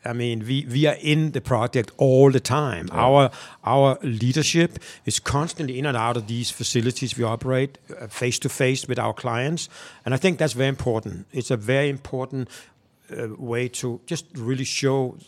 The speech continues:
Speaker 1: our passion for the business, but also just stay connected and,
Speaker 2: Yeah.
Speaker 1: and get feedback. What is it that we can change? We are, we are getting ready for the football season now. We have these ongoing meetings about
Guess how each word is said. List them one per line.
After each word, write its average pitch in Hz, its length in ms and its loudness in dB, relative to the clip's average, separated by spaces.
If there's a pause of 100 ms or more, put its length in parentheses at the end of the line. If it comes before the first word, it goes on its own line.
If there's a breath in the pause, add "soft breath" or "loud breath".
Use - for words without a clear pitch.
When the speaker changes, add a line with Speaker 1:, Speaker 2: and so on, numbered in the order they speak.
Speaker 1:
our 110 220 -10
passion 120 420 -10
for 135 120 -10
the 127 100 -6
business, 131 320 -4
but 135 120 -2
also 156 240 -2
just 151 220 -2
stay 143 160 -2
connected 139 580 -2
and, 120 240 2
Speaker 2:
Yeah. - 60 -12 (200 loud breath)
Speaker 1:
and 131 160 2
get 151 180 4
feedback. 139 640 -4 (160)
What 123 180 0
is 135 220 0
it 113 80 -8
that 120 160 -4
we 120 80 -6
can 110 140 -8
change? 131 440 -4
We 135 140 2
are, 123 80 2 (240 loud breath)
we 135 80 0
are 143 40 0
getting 139 200 0
ready 127 160 0
for 127 140 -8
the 110 60 -6
football 127 400 -4
season 131 420 -2
now. 127 200 4
We 127 140 -2
have 120 160 0
these 120 280 -6 (420 loud breath)
ongoing 123 520 2
meetings 131 640 0
about 110 400 -2